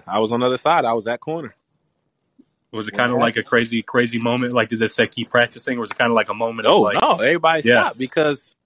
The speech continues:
Speaker 1: nobody touched him. He's just, he got back, you know, snapped the ball, did his drop, loaded up, released, and it, it was over after that. Nobody touched him. It was just all on air.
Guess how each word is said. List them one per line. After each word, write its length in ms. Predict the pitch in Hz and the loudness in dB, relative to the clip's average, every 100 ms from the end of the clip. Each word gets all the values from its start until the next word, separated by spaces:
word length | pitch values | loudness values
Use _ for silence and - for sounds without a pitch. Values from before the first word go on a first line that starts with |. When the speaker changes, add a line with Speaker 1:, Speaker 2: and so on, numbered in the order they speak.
| _ _ | _ _
Speaker 1:
nobody 380 | 156 185 170 139 | -2 2 0 -2
touched 380 | - 240 - - | -4 -6 -6 -16
him. 120 | 151 _ | -20 _
He's 280 | 123 147 113 | -4 -4 -2
just, 220 | 123 - | -6 -6
he 220 | 117 117 _ 95 | -10 -10 _ -4
got 240 | 90 131 | 2 2
back, 200 | 143 151 - | 2 0 -2
you 120 | 117 | -10
know, 160 | 104 117 | -8 -8
snapped 320 | - 110 120 | -4 -2 -2
the 60 | 123 | -4
ball, 440 | 131 156 165 170 | 0 4 4 2
did 220 | 110 98 113 | -4 -10 -8
his 120 | 127 | -2
drop, 360 | 143 170 196 _ _ _ _ _ _ | 2 2 0 _ _ _ _ _ _
loaded 400 | - 120 135 139 | 0 2 4 4
up, 220 | 196 220 _ _ _ - | 2 2 _ _ _ -10
released, 760 | 95 110 151 202 - - - _ _ _ _ | -4 0 0 -2 -6 -18 -20 _ _ _ _
and 320 | 80 85 85 85 | -8 -6 -6 -6
it, 200 | 73 - _ - | -10 -16 _ -10
it 100 | 80 | -4
was 160 | 85 87 | -2 2
over 240 | 147 135 | 2 2
after 220 | 92 - 78 | 0 -2 -8
that. 200 | 58 _ _ _ _ - - | -10 _ _ _ _ -20 -6
Nobody 480 | 92 107 110 110 | 0 4 4 2
touched 380 | - 135 151 - | 0 0 0 -2
him. 220 | 147 147 | -4 -2
It 120 | 110 98 | -4 -4
was 120 | 90 | -8
just 160 | 170 | -10
all 300 | 87 104 110 | 0 2 2
on 80 | 107 113 | -2 0
air. 480 | 143 147 143 139 | 2 4 2 -2